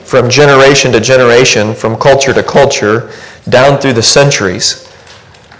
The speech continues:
And many of us have found our situa-, found ourselves in situations very similar to Jacob,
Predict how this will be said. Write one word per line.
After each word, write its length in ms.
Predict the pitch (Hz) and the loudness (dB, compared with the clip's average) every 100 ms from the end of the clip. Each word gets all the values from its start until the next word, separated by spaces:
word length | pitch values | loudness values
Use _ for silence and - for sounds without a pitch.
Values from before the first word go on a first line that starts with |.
| _ - - - - - _ | _ -20 -20 -20 -20 -20 _
And 200 | - 113 | -6 0
many 160 | 139 147 | 2 4
of 80 | 127 | 4
us 360 | 147 135 - | 4 4 4
have 120 | 120 | 2
found 240 | 127 135 135 | 2 2 2
our 60 | |
situa-, 1000 | 117 - 131 113 120 139 - - 127 131 | 2 0 0 2 2 2 0 -2 0 2
found 220 | - 131 131 | 2 2 2
ourselves 560 | 117 - 151 139 123 | 2 2 4 4 2
in 100 | 123 | 0
situations 760 | 117 135 120 117 123 127 110 107 | -2 -2 0 2 2 0 -4 -2
very 280 | 117 131 | 2 2
similar 500 | 131 156 156 107 101 - - - | 2 2 2 0 -2 -8 -20 -14
to 100 | - | -6
Jacob, 540 | 107 113 101 - - | -2 0 2 2 -2